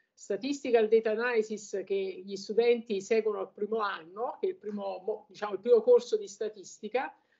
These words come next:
e poi sono anche docente del primo modulo di Data Mining che condivido come progetto formativo assieme al professor Peppe Longo, appunto il coordinatore del corso di laurea magistrale. Eh, di fatto qui abbiamo degli studenti del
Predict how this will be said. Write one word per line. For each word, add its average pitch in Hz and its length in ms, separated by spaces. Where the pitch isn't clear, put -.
e 262 160
poi 359 160
sono 269 180
anche 302 240
docente 285 540
del 226 160
primo 294 200
modulo 240 380
di 214 100
Data 226 280
Mining 220 680
che 202 160
condivido 226 640
come 196 540
progetto 220 560
formativo 220 560
assieme 208 360
al 202 80
professor 208 520
Peppe 214 300
Longo, 214 340
appunto 202 380
il 185 100
coordinatore 214 600
del 190 120
corso 214 320
di 196 80
laurea 190 420
magistrale. 196 960
Eh, 220 300
di 240 120
fatto 359 420
qui 320 140
abbiamo 254 460
degli 220 240
studenti 262 760
del 196 320